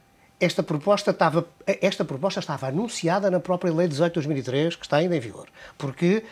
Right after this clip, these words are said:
tivemos o cuidado de meter na lei um último artigo a dizer:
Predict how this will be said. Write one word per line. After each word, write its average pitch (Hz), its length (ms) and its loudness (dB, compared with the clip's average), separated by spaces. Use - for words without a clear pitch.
tivemos 131 320 -2
o 151 60 -2
cuidado 208 480 4
de 165 60 -2
meter 165 200 2
na 175 80 8
lei 214 320 6
um 202 100 2
último 170 320 6
artigo 247 400 4
a - 20 6
dizer: 254 400 4